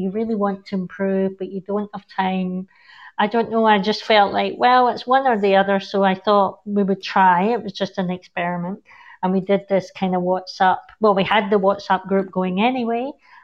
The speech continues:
and I just said, "Right, every day we're gonna do something in English, uh, every day of the week." And I just sent them a challenge in the morning, and they would respond. Um,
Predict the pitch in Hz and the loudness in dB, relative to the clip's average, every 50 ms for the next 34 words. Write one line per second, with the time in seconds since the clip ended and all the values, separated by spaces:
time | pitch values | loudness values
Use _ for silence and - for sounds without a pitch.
0 | _ - 180 190 190 185 190 196 196 180 190 196 196 175 - - - - 190 185 | _ -2 0 2 4 4 4 2 0 -2 -2 0 -2 -2 -2 -6 -12 -12 -8 -8
1 | 185 185 190 233 254 262 262 254 - _ 269 294 285 285 277 254 240 233 240 240 | -8 -6 -4 -2 0 0 -2 -4 -6 _ -2 -2 -2 -2 -2 0 2 4 4 4
2 | 233 226 220 214 220 214 208 208 196 208 214 214 214 - 208 202 196 196 - 208 | 2 2 0 0 0 0 0 0 -2 -2 -2 -4 -2 -2 -4 -2 -2 -4 -4 -4
3 | 190 190 190 185 196 196 196 196 196 202 202 202 202 - - - - - 190 185 | -4 -2 -2 -2 -2 -2 -2 -2 -2 -4 -4 -6 -6 -10 -14 -16 -12 -10 -8 -8
4 | 180 175 175 175 190 233 _ _ - 214 202 185 202 196 190 196 190 190 185 185 | -8 -8 -10 -10 -12 -16 _ _ -6 -6 -4 -4 -4 -4 -4 -2 -2 -2 -2 -2
5 | 185 185 202 214 202 208 - - 208 190 190 190 180 - 202 - - - 202 190 | -4 -4 -2 -2 -4 -4 -6 -8 -6 -4 -4 -4 -4 -6 -8 -8 -6 -6 -4 -4
6 | 202 196 190 190 180 - - 190 185 185 190 185 180 190 190 180 180 180 180 196 | -4 -6 -6 -8 -8 -6 -4 -2 -2 -2 -2 -4 -6 -6 -6 -6 -6 -6 -4 -4
7 | 208 220 220 226 226 220 220 - _ _ - - - - - _ - 185 185 185 | -4 -4 -2 -4 -4 -6 -6 -10 _ _ -20 -20 -20 -20 -8 _ 2 4 4 4
8 | 185 185 185 180 170 190 190 180 185 180 185 - 180 175 - - _ 208 208 208 | 4 2 0 -2 -2 -2 -4 -2 -4 -6 -6 -8 -10 -10 -10 -6 _ 2 2 4
9 | 208 208 208 208 202 208 208 202 - - _ - 190 185 185 180 180 175 | 4 2 2 0 0 -2 -2 -4 -8 -12 _ -8 -6 -6 -4 -4 -6 -6